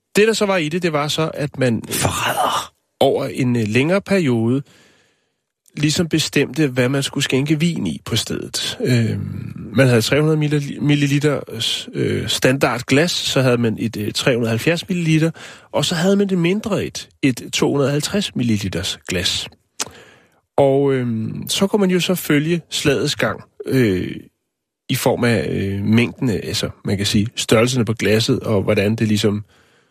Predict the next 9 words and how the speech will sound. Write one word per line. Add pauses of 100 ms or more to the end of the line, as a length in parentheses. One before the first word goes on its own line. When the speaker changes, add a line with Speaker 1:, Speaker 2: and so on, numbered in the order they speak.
(1300)
Speaker 1:
udviklede
sig.
Hvad
blev
for,
folks
brug,
øh,
behov?